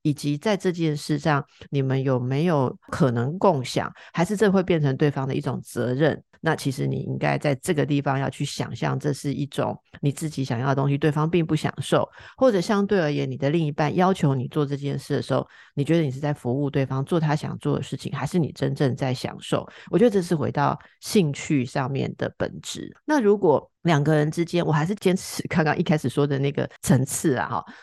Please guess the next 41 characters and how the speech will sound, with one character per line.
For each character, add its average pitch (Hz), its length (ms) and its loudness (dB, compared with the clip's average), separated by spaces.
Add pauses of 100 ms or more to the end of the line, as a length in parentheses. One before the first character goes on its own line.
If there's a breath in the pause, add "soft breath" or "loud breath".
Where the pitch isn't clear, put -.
(100)
如 254 120 4
果 277 120 6
你 147 100 2
们 123 80 -2
两 123 160 -2
个 135 100 -2
之 156 160 -2 (100)
间 156 380 2 (440)
感 123 260 0
情 139 260 -2
没 147 120 2
有 151 140 4
问 151 240 2
题， - 460 -8
你 131 80 2
们 147 160 2
自 240 320 0
然 123 240 2
会 170 240 2
想 135 220 -2
要 143 200 0
花 147 260 2
时 - 280 -8
间 147 300 -2
聊 139 240 2
天、 165 560 2 (320 loud breath)
相 185 400 2
处、 - 500 -2
互 190 180 2
相 160 300 0
注 143 320 2
意。 - 260 -6 (460 loud breath)
在 311 160 2
这 - 140 0
样 247 120 4
的 156 140 2
状 165 340 2
况 143 320 -4
下， 135 380 -2
其 208 480 -2
实 127 580 -2